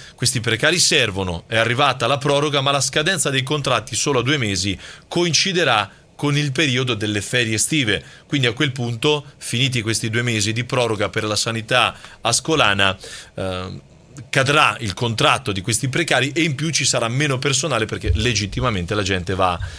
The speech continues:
in ferie, eh, le operator-, gli operatori e le operatrici vanno in ferie. Eccolo qui, la conferma, proroga di soli due mesi a duecentotrenta operatori,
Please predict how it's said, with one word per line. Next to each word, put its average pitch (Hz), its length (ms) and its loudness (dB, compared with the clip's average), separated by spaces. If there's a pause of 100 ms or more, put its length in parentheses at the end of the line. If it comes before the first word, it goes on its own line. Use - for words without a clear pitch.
(220)
in 113 380 0
ferie, 92 580 0
eh, 95 200 -2
le 104 100 2
operator-, 107 580 2
gli 113 120 0
operatori 107 480 0
e - 20 2
le 104 100 0
operatrici 101 540 -2
vanno 98 360 0 (360)
in 107 260 -2
ferie. 92 380 0
Eccolo 117 320 0
qui, 95 120 -4
la 95 120 0
conferma, 101 500 0
proroga 113 460 2
di 90 120 -4
soli 120 260 0
due 120 120 0
mesi 92 400 0 (240)
a 113 120 0
duecentotrenta 107 920 0
operatori, 101 640 0